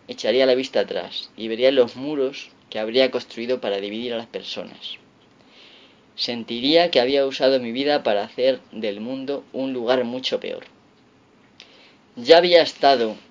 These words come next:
del lado de los que padecen los efectos de los acuerdos de no divulgación. Fue cuando alguien se negó a entregarnos, a mí y al laboratorio de inteligencia artificial del mit, el código fuente del programa de control de nuestra impresora.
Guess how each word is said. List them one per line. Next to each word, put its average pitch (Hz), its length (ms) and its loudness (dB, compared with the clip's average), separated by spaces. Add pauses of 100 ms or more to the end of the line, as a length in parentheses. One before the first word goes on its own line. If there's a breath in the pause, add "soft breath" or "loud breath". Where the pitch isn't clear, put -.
del 113 260 -2
lado 135 280 2
de 131 100 0
los 123 180 -2
que 117 140 -2
padecen 120 560 -4
los 110 160 -6
efectos 113 480 -8
de 104 80 -8
los 107 120 -10
acuerdos 120 400 -8
de 117 60 -10
no 113 140 -8
divulgación. 104 640 -10 (1040 loud breath)
Fue 135 200 -6
cuando 135 280 4
alguien 135 260 0
se 131 160 -6
negó 113 480 -4
a 113 100 -10
entregarnos, 110 920 -4
a 113 160 -12
mí 120 320 -12 (100)
y 107 100 -8
al 107 100 -4
laboratorio 104 480 -4
de 123 40 -6
inteligencia 117 400 -10
artificial 113 380 -10
del 101 160 -8
mit, 131 200 -12 (520 loud breath)
el 110 180 -6
código 127 380 -2
fuente 127 280 -4
del 113 120 -4
programa 117 280 -4
de 123 140 -4
control 110 400 -6
de 120 80 -8
nuestra 110 300 -10
impresora. 98 500 -8